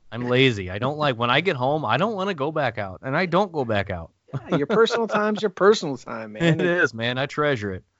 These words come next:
Speaker 2: Yeah.
Speaker 1: I treasure it because then I get to do things like this with you and hang out with all of our friends and have a great time and talk about all the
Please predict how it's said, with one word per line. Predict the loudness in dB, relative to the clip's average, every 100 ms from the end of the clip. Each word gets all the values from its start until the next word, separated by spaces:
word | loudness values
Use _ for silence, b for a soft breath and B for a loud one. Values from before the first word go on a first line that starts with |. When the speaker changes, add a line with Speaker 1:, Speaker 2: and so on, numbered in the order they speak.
| _
Speaker 2:
Yeah. | -8 -6 -4 -8 -12 _ _ _ _ _ b b -2
Speaker 1:
I | 0
treasure | 4 6 6 6 0
it | -2
because | 0 2 4
then | 4 4
I | 4
get | 2 0
to | -2
do | 0 2 2 0 _ _ _ _
things | 0 0 4
like | 4 2
this | 2 4 4 0 -14 -18 _ _ _ _ _ -20 -20 -12
with | -6 -6 -4
you | 0 0 2 2
and | 2 0 0
hang | 0 2
out | 4 4
with | 4
all | 6 8 6
of | 4
our | 2
friends | 0 -2 0 -2 -6
and | -6 -2
have | 2 2
a |
great | 2 2 2
time | 4 4 4
and | 4
talk | 4 4
about | 4 4 6
all | 4 4
the | 0 -2